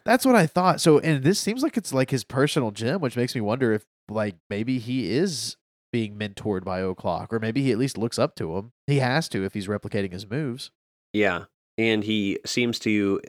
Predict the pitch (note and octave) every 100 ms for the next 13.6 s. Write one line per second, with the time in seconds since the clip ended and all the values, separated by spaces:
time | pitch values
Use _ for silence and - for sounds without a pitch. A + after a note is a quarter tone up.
0 | - G#2+ G2+ - A#2 G#2+ G#2+ G2 F#2+ F#2
1 | F#2+ - - _ _ _ _ _ _ G2+
2 | F#2 E2+ E2+ G2+ - A#2 G#2 A#2 G#2 -
3 | A#2 A2 G2+ G2+ - G2 G2+ F#2 E2+ F#2+
4 | F2 F2 - G2+ F#2+ G2 F#2+ F2+ - G2+
5 | G2 E2+ F2+ F2 F2 F#2 F2+ F2 - F#2
6 | - F2 E2 - F#2 F#2+ F2+ - G2+ G2
7 | F#2 - - G2 A2 G#2+ G2+ F#2 F#2+ F2+
8 | F2+ F2+ G#2 G#2+ G#2 F#2+ - G2 F#2 G2+
9 | F2+ F2+ E2 G2 - G2 F2 - _ _
10 | _ G2+ - - G#2 A2 - A2 G2 F#2+
11 | - F2 G2 F#2+ F2 - - G2 F2 -
12 | - - - G3 - G2 F2 F#2 F#2+ F#2
13 | - D#2+ C#2+ C2 -